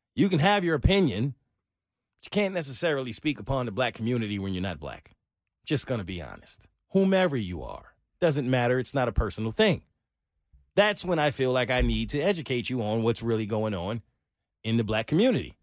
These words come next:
And I did that. And it wasn't personal, and I was done with it. And I hoped to never speak about it again. It came up again, the Dave Chappelle situation, for whatever reason.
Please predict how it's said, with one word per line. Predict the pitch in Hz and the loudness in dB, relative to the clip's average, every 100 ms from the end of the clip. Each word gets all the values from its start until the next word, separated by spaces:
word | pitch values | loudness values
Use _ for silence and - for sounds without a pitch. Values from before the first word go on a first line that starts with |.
| _ | _
And | 254 | 0
I | 262 | 0
did | 202 285 233 | 4 2 2
that. | 147 - - _ _ _ _ - | -2 -4 -18 _ _ _ _ 0
And | 233 | 4
it | |
wasn't | 262 262 226 | 4 2 4
personal, | 165 185 196 233 233 - - | 4 4 4 2 0 -4 -2
and | 247 | 2
I | |
was | 240 196 | 2 0
done | - 262 294 233 | 4 6 6 4
with | 113 | 0
it. | - - _ _ _ _ _ _ - | -4 -20 _ _ _ _ _ _ 0
And | 202 | 2
I | 208 | 2
hoped | 170 277 285 - - _ _ _ _ | 2 2 2 -4 -20 _ _ _ _
to | - | 2
never | 202 214 208 | 4 6 4
speak | - 220 214 | 4 2 4
about | 175 156 175 | 4 4 4
it | 202 | 2
again. | 208 311 262 - - _ _ _ _ _ _ _ _ _ _ _ _ | 2 4 2 0 -10 _ _ _ _ _ _ _ _ _ _ _ _
It | 127 | -8
came | - 180 175 | 2 4 6
up | 165 147 | 4 2
again, | 131 131 67 - _ _ _ _ _ _ _ - | -2 -2 -4 -14 _ _ _ _ _ _ _ -4
the | |
Dave | 135 156 131 | 2 2 0
Chappelle | 131 123 95 | 0 0 0
situation, | 80 - 67 - - _ _ _ _ _ _ _ | -6 -10 -12 -12 -20 _ _ _ _ _ _ _
for | 175 170 | 4 4
whatever | 170 160 151 | 4 2 2
reason. | 143 104 - - | 0 0 -4 -14